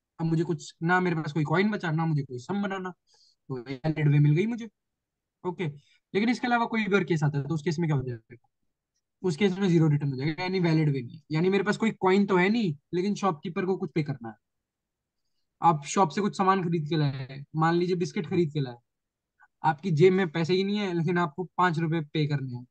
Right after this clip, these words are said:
तो ये तो valid वे नहीं हुई ना। valid वे तब है जब आपका balance clear है।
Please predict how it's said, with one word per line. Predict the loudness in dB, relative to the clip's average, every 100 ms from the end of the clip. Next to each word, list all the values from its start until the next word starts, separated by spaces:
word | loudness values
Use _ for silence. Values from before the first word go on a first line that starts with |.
| -2
तो |
ये | 0
तो | 0
valid | 2 2 2
वे | 2
नहीं | 2 2
हुई | 0
ना। | -2 -6 -14 _ _ _ _ -20 _ _ 0
valid | 4 4
वे | 4 0
तब | -4 -2
है |
जब | 0
आपका | 2 2 0
balance | 2 2 0 -4
clear | -6 -6
है। | -10